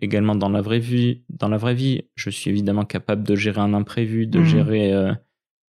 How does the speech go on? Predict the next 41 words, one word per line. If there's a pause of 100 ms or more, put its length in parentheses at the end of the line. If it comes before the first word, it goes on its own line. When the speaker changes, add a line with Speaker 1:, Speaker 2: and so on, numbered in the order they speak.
(180)
Speaker 1:
une
situation,
de,
voilà,
savoir (540)
qu'est-ce
qui
peut
être
grave
et
qu'est-ce
qui
n'est
pas
grave,
euh, (800)
et
donc,
euh, (320)
voilà,
et
du
coup,
ne
pas
m'énerver
pour
des
choses
bêtes,
euh, (360)
et
cetera,
même
si
ça, (320)
évidemment,
ça
m'arrive
toujours.